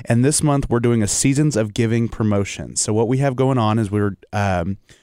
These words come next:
doing a Patient of the Month contest, and we're having all of our patients participate by answering questions of the day and doing things like that to, for the potential to win a,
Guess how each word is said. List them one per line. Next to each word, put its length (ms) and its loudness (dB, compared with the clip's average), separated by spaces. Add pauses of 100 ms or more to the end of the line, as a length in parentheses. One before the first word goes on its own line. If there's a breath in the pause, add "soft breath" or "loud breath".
doing 160 0
a 40 -2
Patient 300 -2
of 40 -2
the 60 0
Month 240 0
contest, 640 -2 (480 soft breath)
and 260 -2
we're 100 -2
having 300 -2
all 260 0
of 100 -2
our 80 0
patients 400 -4
participate 580 -2
by 420 -2
answering 320 -4
questions 360 -4
of 80 -6
the 80 -6
day 240 0
and 140 -2
doing 220 0
things 120 -4
like 140 -6
that 220 -2 (400 soft breath)
to, 280 0
for 140 -4
the 80 0
potential 500 -2
to 100 0
win 360 0
a, 420 -2